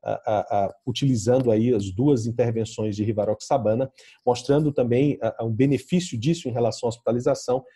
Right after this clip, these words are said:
para desfechos de eficácia.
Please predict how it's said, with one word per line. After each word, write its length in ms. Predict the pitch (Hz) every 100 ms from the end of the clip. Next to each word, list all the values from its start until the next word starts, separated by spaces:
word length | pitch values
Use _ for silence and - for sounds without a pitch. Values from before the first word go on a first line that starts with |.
| _ _
para 240 | 113 127
desfechos 680 | 127 113 - 110 113 - 117
de 240 | 95 98 - -
eficácia. 640 | 117 - - - - -